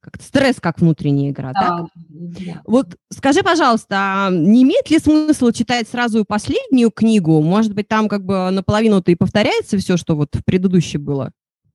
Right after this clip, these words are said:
Speaker 2: Они немножко про разное. Мне у него вообще очень нравится. Про стресс тоже здесь немного сказано вот в этой книге, что мне, кстати, это очень импонирует, э, в авторе, в Тимоти Голви, потому что,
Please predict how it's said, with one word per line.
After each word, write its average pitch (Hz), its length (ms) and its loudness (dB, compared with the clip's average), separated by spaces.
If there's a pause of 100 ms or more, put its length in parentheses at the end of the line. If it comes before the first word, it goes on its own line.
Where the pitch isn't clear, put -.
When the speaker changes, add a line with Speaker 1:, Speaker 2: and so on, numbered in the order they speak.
(100)
Speaker 2:
Они 254 180 0
немножко 269 380 -2
про 226 200 0
разное. 170 520 0 (220)
Мне 202 220 -2
у - 40 -2
него 226 140 0
вообще 226 240 0
очень 208 200 -2
нравится. 202 460 0
Про 214 200 -2
стресс 262 480 -2
тоже 226 240 2
здесь 196 240 0
немного 214 380 0
сказано 262 500 0
вот 190 120 0
в 202 60 -6
этой 196 240 0
книге, 202 360 0
что 170 420 -6 (400)
мне, 233 380 2
кстати, 226 360 -2
это 214 140 0
очень 214 400 2
импонирует, 185 680 0
э, - 40 -6
в 170 440 -2
авторе, 240 360 -2
в 190 80 -8
Тимоти 190 340 -2
Голви, 240 320 0
потому 196 340 -6
что, 196 260 -8